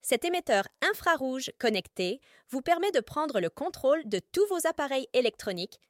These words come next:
depuis votre téléphone. Que ce soit pour changer de chaîne, ajuster le volume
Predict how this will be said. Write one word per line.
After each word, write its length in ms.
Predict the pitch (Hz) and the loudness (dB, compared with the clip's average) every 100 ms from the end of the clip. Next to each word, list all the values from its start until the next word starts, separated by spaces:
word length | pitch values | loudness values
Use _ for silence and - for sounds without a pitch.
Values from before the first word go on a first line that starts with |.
| _ | _
depuis 400 | 208 208 226 247 _ | 0 0 -4 -14 _
votre 300 | 202 226 - 247 - | 0 0 0 -8 -4
téléphone. 540 | - 214 - 135 - - _ _ _ _ - | -2 0 -2 -6 -6 -16 _ _ _ _ 0
Que 180 | 254 226 | 2 2
ce 160 | - 247 | 0 -4
soit 260 | - 320 - | 0 0 0
pour 180 | 220 | -6
changer 320 | - 277 294 262 | -4 -2 -2 -2
de 120 | 170 | -4
chaîne, 420 | - 156 165 247 - _ _ | -2 -2 -2 -6 -12 _ _
ajuster 360 | 302 294 - 247 | 0 0 -4 -2
le 80 | 190 | -2
volume 440 | 170 160 170 247 | -2 -4 -4 -4